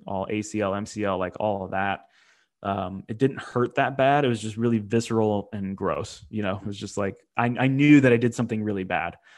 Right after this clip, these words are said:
I did not handle it well too. I went down on the floor in, like, a screaming heap. So it was not, it was not a pretty sight. That was my first, like, major, major,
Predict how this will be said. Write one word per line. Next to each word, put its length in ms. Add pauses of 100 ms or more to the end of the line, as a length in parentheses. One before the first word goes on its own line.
(240)
I 80
did 80
not 160
handle 260
it 80
well 160
too. 220
I 80
went 180
down 140
on 100
the 80
floor 300
in, 80
like, 180
a 80
screaming 400
heap. 280 (100)
So 340 (100)
it 100
was 160
not, 320 (180)
it 60 (160)
was 100
not 180
a 40
pretty 220
sight. 340
That 80
was 100
my 100
first, 320
like, 160
major, 420
major, 520